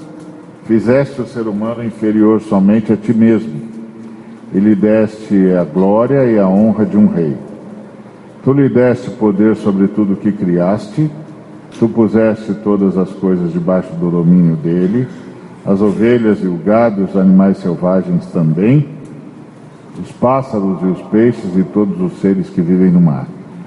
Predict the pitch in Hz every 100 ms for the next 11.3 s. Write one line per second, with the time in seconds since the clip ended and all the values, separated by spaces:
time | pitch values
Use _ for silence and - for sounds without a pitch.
0 | - - - - - - 110 123 131 120
1 | 127 117 117 - 98 90 117 131 117 101
2 | - 113 101 92 87 85 101 117 104 113
3 | 107 92 80 87 107 101 - 107 101 92
4 | - - - - - 95 98 92 98 101
5 | 95 95 90 - - - 90 - 95 80
6 | - - - - - - - - - -
7 | - - - - - - - - - -
8 | - - - - - - - - - -
9 | - - - - - - - - - -
10 | - - - - - - - 87 92 120
11 | 151 - -